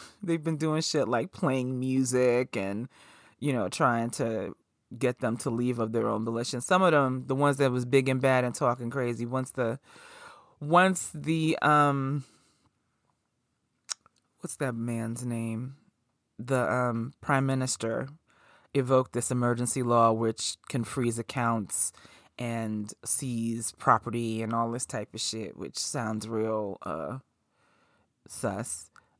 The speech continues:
Um, 'cause you know how things like that almost always somehow wash back on the most vulnerable people.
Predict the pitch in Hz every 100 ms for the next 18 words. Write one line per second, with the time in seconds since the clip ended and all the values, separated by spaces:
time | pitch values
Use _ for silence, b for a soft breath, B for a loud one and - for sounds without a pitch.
0 | _ 131 113 107 - 165 - 143 151 165
1 | 139 127 127 120 117 - _ - 139 135
2 | 127 120 131 123 120 117 - - - _
3 | 139 131 127 107 101 - 120 135 117 113
4 | 107 104 - 117 107 - 101 113 117 95
5 | 110 - - b b b b b b 117
6 | 127 123 113 110 110 107 - 123 - 95
7 | 104 127